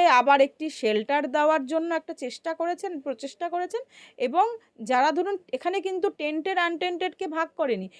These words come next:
এই স্কিম কিন্তু সবার জন্য বলেছে। মানে ধরুন যাদের চাকরি গেল, আহ, যারা ধরুন অবৈধ পথে এসে তারা চাকরি পেয়েছিল, তাদেরও কিন্তু এই স্কিমের আন্ডারে আনা হয়েছে। অ-, অর্থাৎ, আহ, সুপ্রিম কোর্টের নির্দেশে যাদেরকে টাকা ফেরত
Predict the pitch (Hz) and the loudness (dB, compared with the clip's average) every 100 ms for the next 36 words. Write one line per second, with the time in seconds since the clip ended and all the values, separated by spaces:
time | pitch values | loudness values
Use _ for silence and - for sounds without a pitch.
0 | _ - 262 320 320 - 370 370 381 415 | _ -2 0 0 0 -2 0 0 0 0
1 | - 311 294 359 339 320 302 262 233 208 | 2 4 6 4 4 0 0 0 0 0
2 | 226 247 285 302 320 262 240 320 - 240 | -2 -2 -2 -2 0 2 2 -2 -2 -4
3 | - 359 311 247 220 330 - - - 226 | -2 -4 0 2 2 0 -4 -20 -16 -6
4 | 226 214 233 254 294 320 339 339 _ - | -2 0 2 2 4 2 0 -4 _ 0
5 | 277 381 427 427 381 359 - 370 359 320 | 2 6 6 6 4 2 2 2 4 2
6 | 311 349 320 320 330 233 226 302 277 262 | 0 0 2 2 2 0 -2 -6 -2 -2
7 | 240 277 427 - - _ - 262 277 392 | -2 -4 -6 -8 -20 _ -2 -2 0 0
8 | 440 415 415 403 392 - 349 359 370 349 | 0 0 2 2 2 0 -4 0 2 2
9 | 339 349 330 262 277 269 220 214 180 - | 4 4 4 2 0 2 2 0 -10 -12
10 | - 233 247 - 247 _ 359 349 339 _ | -6 -4 -2 -2 -4 _ 0 2 0 _
11 | _ - 233 226 294 - 381 392 415 415 | _ -10 -6 -4 -4 -2 -2 0 0 0
12 | 381 302 339 370 381 294 285 330 370 - | 0 -2 0 0 0 0 0 0 -4 -2
13 | 247 240 381 403 415 | -2 2 0 2 0